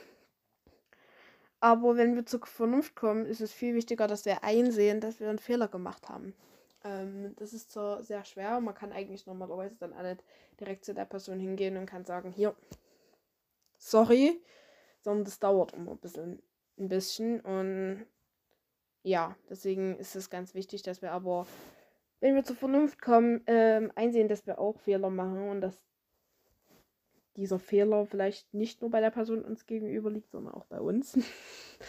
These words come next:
Genau, ähm, <clears throat> ein zweiter Punkt, den ich sozusagen in dieser Podcast-Folge mit anbringen will, ist Sturheit. Früher habe ich Sturheit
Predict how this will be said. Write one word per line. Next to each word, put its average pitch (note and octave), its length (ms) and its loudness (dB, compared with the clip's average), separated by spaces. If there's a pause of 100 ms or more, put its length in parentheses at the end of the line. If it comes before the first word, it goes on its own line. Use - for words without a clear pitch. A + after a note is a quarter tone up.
(1300)
Genau, A3 360 4
ähm, A#3 720 6 (160)
<clears throat> A#3+ 340 8 (360)
ein A3+ 200 2
zweiter B3+ 300 -2
Punkt, B3+ 400 -6
den A3 180 -2 (160)
ich A3 120 -4
sozusagen A3 720 -8
in G3+ 260 -6
dieser G3 300 -8
Podcast-Folge G3+ 720 -4
mit G3+ 180 -4
anbringen A3 540 0
will, G#3+ 240 0 (640)
ist G3 480 2
Sturheit. G3+ 760 0 (440)
Früher C4+ 340 8
habe A#3 160 4
ich A3 120 2
Sturheit A#3 340 6